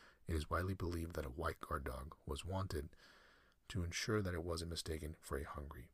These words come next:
predator, such as a wolf. The Akbash is an ancient breed of domestic dog,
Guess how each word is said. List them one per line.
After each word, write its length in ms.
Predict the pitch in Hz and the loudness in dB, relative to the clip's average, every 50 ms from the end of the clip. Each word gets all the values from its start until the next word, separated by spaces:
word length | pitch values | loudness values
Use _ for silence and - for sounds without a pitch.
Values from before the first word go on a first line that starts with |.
| - | -10
predator, 480 | - - - 98 - 71 65 - 80 - - | -2 0 2 2 2 0 -2 -4 -4 -8 -10
such 220 | - - - - | -12 -12 -12 -12
as 100 | - - | -14 -16
a 80 | - - | -12 -8
wolf. 400 | - 82 82 80 - - - - - - - - - - - - _ _ - _ _ - - - - - - - - - - _ _ _ - - - | -4 -4 -4 -4 -6 -10 -12 -16 -18 -20 -20 -20 -20 -20 -20 -20 _ _ -20 _ _ -20 -20 -18 -18 -18 -18 -20 -20 -20 -20 _ _ _ -20 -8 -4
The 220 | 85 78 78 76 - - | -2 -2 0 -2 0 0
Akbash 480 | 80 85 - - - 80 - - - - | 0 0 2 2 2 2 2 0 0 0
is 120 | 78 78 | 0 0
an 100 | 78 - - - | -2 -4 -6 -4
ancient 380 | 123 131 139 - - - - - | -2 -2 -2 -2 -2 -2 -4 -2
breed 260 | - 87 80 78 78 | 0 0 2 2 0
of 100 | 80 80 | 0 0
domestic 460 | 82 80 78 78 80 - - 73 73 | 0 2 2 2 2 0 -2 -2 0
dog, 320 | 71 78 73 73 76 76 | 2 4 4 4 2 -2